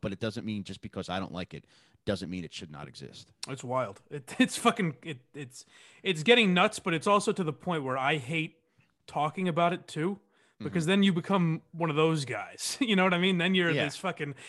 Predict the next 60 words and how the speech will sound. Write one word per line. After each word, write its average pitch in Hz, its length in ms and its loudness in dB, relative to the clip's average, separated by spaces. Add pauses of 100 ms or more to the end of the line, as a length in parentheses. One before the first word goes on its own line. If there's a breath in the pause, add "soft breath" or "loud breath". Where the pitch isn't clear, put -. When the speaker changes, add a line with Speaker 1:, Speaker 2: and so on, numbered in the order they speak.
(120)
Speaker 2:
everything's 160 460 -2
this 175 160 -8
free, 208 200 -8
it's - 100 -8
free, 277 300 2
it's 208 320 0
infringing 247 580 8
on 226 160 8
free 254 320 4
speech, - 560 2 (280 loud breath)
and 196 140 2
you're 196 140 6
one 196 100 4
of 185 60 4
those 233 240 6
angry 143 280 0
fucks - 440 -8 (240 soft breath)
who 202 180 -2
are 165 80 0
just 147 320 0
as 165 140 -2
Speaker 1:
Yeah. 156 60 0
Speaker 2:
annoying 151 500 2 (280)
as 147 140 -4
the 135 80 -8
side 160 220 2
Speaker 1:
Yeah. 147 60 2
Speaker 2:
that's 123 180 -12
going 135 240 -2
after 151 280 0
everyone. 98 380 -16
So 165 160 -2
it's 151 120 -6
hard. 185 420 4 (440 soft breath)
It's - 160 -8
a 160 60 -2
hard 175 220 4
walk 170 240 4
to 170 60 -6
line. 170 200 4
Now 196 240 6
I've 185 140 2
kind 185 160 0
of 165 80 -4
decided 170 440 0
just 147 180 -8
to 151 60 -6
make 127 320 -6
fun 165 220 -2
of 175 80 0
all 202 180 4
of 196 60 0
it, 226 120 2 (500)
'cause 135 120 -6
that's 143 180 -4
the 135 100 -8
Speaker 1:
<laughs> 147 40 -4
Speaker 2:
easiest 160 400 -2
option, 190 440 2
and 135 420 -6